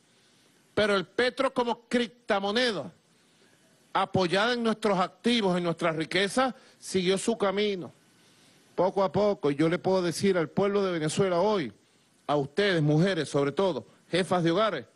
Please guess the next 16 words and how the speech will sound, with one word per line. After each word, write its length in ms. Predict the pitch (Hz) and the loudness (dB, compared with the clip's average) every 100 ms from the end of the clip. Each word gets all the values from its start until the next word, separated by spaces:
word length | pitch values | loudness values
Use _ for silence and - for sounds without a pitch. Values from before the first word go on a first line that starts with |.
| _ _ _ _ _ _ | _ _ _ _ _ _
gracias 540 | - 202 214 214 220 202 | -4 0 0 0 0 0
al 100 | 185 | -2
petro 480 | - 254 247 220 180 - _ _ | -2 -2 0 -6 -6 -12 _ _
estamos 500 | - 151 - 170 185 | -4 -2 0 -2 0
financiando 640 | - 185 151 135 185 190 180 | 0 0 0 0 0 0 0
y 40 | |
construyendo 800 | 170 165 135 135 131 175 185 185 | 0 0 0 0 0 0 0 -4
viviendas 680 | - 135 135 151 185 180 170 | -2 0 2 2 0 0 -2
en 120 | 143 | -2
todo 340 | - 156 165 175 | -2 0 2 0
el 80 | 160 | -2
país. 360 | 127 120 127 - - | 0 0 0 -4 -4
Y 120 | - | 0
gracias 480 | 160 185 220 - 220 | 2 2 -2 0 -2
al 120 | 208 | -2
petro 480 | - 254 247 240 226 | -2 -2 -2 -2 -2